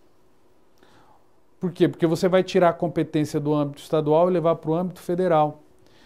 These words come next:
Só que, para isso, precisa ingressar com esse instrumento processual no S T J, a pedido do Procurador-Geral da República, que vai demonstrar que aconteceu um crime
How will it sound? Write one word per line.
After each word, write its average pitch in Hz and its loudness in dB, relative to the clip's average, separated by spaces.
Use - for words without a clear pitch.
Só 196 2
que, 202 -2
para 180 6
isso, 226 2
precisa 202 0
ingressar 170 0
com 151 -6
esse 147 -6
instrumento 147 -4
processual 143 0
no 139 -4
S 123 -6
T 180 -2
J, 175 2
a 165 0
pedido 156 -6
do 151 -4
Procurador-Geral 135 -2
da 113 -4
República, 202 -4
que 190 -6
vai 185 4
demonstrar 185 0
que 165 -4
aconteceu 160 -2
um 175 0
crime 190 0